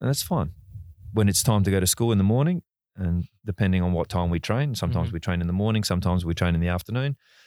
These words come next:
Speaker 1: and they go to school, a hundred percent. Y-, you gotta go to school, right? But then when school's finished and you can get to training at night, then great, then you come.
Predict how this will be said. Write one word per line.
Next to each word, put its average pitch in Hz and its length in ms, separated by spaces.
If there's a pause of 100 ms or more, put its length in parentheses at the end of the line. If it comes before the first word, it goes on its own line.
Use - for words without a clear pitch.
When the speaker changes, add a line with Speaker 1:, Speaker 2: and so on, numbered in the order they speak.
(240)
Speaker 1:
and 98 120
they 101 100
go 98 120
to 92 80
school, 151 380 (100)
a 113 80
hundred 117 300
percent. - 320 (340)
Y-, 107 100
you 113 140
gotta 139 200
go 127 120
to 113 80
school, 104 300 (520)
right? 117 200 (160)
But 107 260 (320)
then 101 360 (100)
when 101 140
school's 98 320
finished 113 380 (200)
and 95 120
you 95 60
can 95 60
get - 240
to - 80
training 95 300
at 87 80
night, 107 280 (240)
then 107 200
great, 98 320
then 110 160
you 113 80
come. 98 240